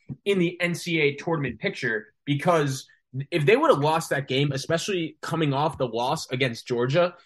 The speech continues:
that would have been an out-and-out disaster. And we know this is a Kentucky team that has had some struggles in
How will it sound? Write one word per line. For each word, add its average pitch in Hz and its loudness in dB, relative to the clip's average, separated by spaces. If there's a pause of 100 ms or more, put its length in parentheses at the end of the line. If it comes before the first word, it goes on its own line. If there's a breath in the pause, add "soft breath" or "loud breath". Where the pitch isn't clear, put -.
(160 soft breath)
that 202 4
would 190 6
have 139 0
been 131 2 (200)
an 156 0
out-and-out 143 -2
disaster. 127 -4
And 143 4
we 190 -2
know 165 2
this 147 -2
is 147 -4
a 147 -2
Kentucky 147 -6
team 143 -4 (280 soft breath)
that 147 -2
has 143 -6
had 160 -10
some 117 -10
struggles - -10 (280)
in 175 0